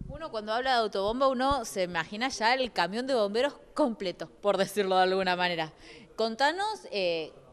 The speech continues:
¿cuál es la adquisición que hicieron ustedes y qué es lo que falta para cumplimentar justamente todos los requisitos que requiere una autobomba?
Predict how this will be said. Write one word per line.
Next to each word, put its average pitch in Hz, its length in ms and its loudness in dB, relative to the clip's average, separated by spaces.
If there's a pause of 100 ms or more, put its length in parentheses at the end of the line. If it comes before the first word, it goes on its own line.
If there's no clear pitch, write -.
(140)
¿cuál 269 200 2
es 311 80 0
la 277 60 0
adquisición 277 800 -4
que 233 100 -8
hicieron 254 320 -4
ustedes 262 440 -2
y 180 100 -10
qué - 100 -12
es 202 80 -10
lo 277 80 -2
que 220 100 -6
falta 180 420 -4
para 139 200 -4
cumplimentar 160 1000 -4
justamente 170 580 -10
todos 180 200 -2
los 180 80 -2
requisitos 170 640 -4
que 151 140 -8
requiere 156 300 -4
una 165 120 -4
autobomba? 226 420 2